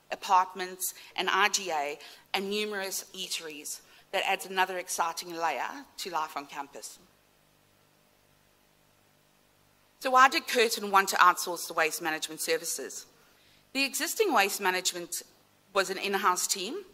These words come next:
They had poor landfill diversion rates, which, which was sitting about twenty-six percent. The waste team had been operating with the same processes for about twenty years.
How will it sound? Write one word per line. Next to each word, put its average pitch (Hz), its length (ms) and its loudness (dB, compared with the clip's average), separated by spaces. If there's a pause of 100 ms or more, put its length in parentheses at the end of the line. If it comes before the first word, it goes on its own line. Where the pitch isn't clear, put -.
(360)
They 190 120 2
had 190 260 -2
poor 233 240 2
landfill 180 440 0
diversion 165 480 -2
rates, 156 360 -8
which, 180 160 -12 (180)
which 185 180 -8
was 180 140 -6
sitting 190 220 -6
about 165 240 -4
twenty-six 175 420 -10
percent. - 540 -12 (640)
The 226 80 0
waste 240 340 4
team 240 220 -2
had 226 140 -4
been 202 180 -10
operating 196 560 0
with 185 100 -14
the - 80 -10
same 185 260 -4
processes 160 680 -6
for 165 200 -8
about 160 280 -2
twenty 160 380 -8
years. 131 400 -10